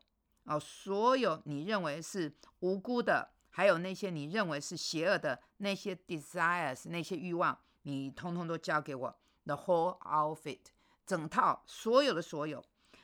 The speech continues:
然后呢，我就会给你一个 new self。啊，当你把你所有，所有关于你自己的老我都给了我的时候呢，我就会用新的我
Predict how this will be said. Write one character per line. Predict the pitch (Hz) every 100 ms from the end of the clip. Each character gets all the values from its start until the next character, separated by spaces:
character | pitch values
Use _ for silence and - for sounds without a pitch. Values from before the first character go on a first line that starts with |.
| -
然 | 190 226
后 | 233
呢， | 214 196
我 | 147
就 | 165
会 | 226
给 | 202 165
你 | 165 135
一 | 151
个 | 180 135 -
new | - 185 220 220
self。 | 214 - 202 143 - _ _ _ _ _ _ _
啊， | - 143 113 - _ _
当 | - 240
你 | 254
把 | 208
你 | 156
所 | 143 - - 190
有， | 262 190
所 | - 151
有 |
关 | 139 175 165
于 |
你 | 147 127
自 | -
己 | 156
的 | 135
老 | 139
我 | 139 135
都 | 160
给 | - 98
了 | 135
我 | 123
的 | -
时 | 123 -
候 | 147 131
呢， | 127 127 _ _ _ _ _ _ _ _ _ _ _ _
我 | - 139 139 _ _ _
就 | 208
会 | 190 180
用 | 170 147
新 | 151 - - 220 214
的 | 190
我 | 127 135 127 -